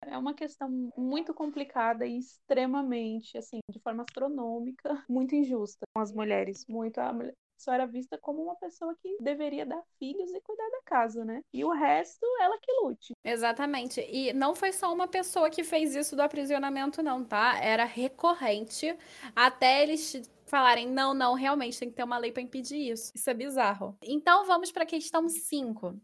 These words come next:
Speaker 2: Sir Walter é egocêntrico. Elizabeth é snob. Mary é insuportavelmente pedante e carente. E Anne é apenas Anne,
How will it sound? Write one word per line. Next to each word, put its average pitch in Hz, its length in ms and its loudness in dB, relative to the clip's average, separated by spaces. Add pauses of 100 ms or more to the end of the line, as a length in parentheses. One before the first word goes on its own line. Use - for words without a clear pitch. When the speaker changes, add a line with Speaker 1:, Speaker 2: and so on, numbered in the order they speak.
(140)
Speaker 2:
Sir 403 440 6
Walter 254 440 4 (120)
é 247 300 4
egocêntrico. 233 760 -2 (280)
Elizabeth 302 920 4 (120)
é 254 160 4
snob. 202 520 -2 (180)
Mary 302 540 6
é - 160 2
insuportavelmente 349 1500 2
pedante 262 640 -2
e 277 380 -6 (260)
carente. 226 680 2 (180)
E 427 160 4
Anne 277 260 2
é - 180 2
apenas 269 440 2
Anne, 185 300 -4